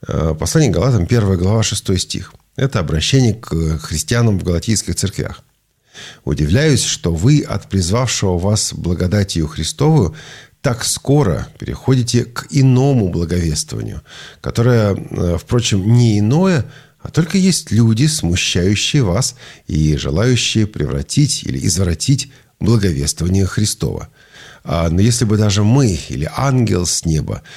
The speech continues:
стал благовествовать вам не то, что мы благовествовали вам,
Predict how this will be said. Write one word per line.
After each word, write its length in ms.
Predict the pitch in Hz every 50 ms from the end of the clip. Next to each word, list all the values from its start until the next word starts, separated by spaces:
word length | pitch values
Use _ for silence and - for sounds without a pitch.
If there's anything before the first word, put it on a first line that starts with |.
| - -
стал 400 | - - - 101 101 98 90 85
благовествовать 880 | 73 - 82 90 87 92 92 92 104 101 - - - 87 80 78 - 90
вам 240 | 92 90 80 80
не 100 | 82 85
то, 300 | 87 - - 110 104 95
что 320 | - - - - - 73 73
мы 220 | 80 98 104 90
благовествовали 800 | 67 76 80 76 87 92 107 151 156 156 156 - 95 85 80 76
вам, 320 | 76 64 62 53 50 -